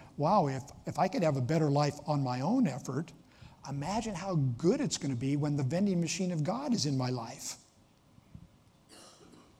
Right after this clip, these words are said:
And Paul says, "You foolish Galatians, <laughs> who bewitched you? It was before your eyes that Jesus Christ was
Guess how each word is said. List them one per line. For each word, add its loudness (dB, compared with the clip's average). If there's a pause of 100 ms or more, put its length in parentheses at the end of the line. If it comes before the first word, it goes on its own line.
(1160)
And 0
Paul 2
says, 0
"You 4
foolish 0
Galatians, 2 (460)
<laughs> -20
who 4
bewitched 4
you? -2 (1300)
It -2
was 2
before 4
your 4
eyes 2
that -6
Jesus 0
Christ 2
was -4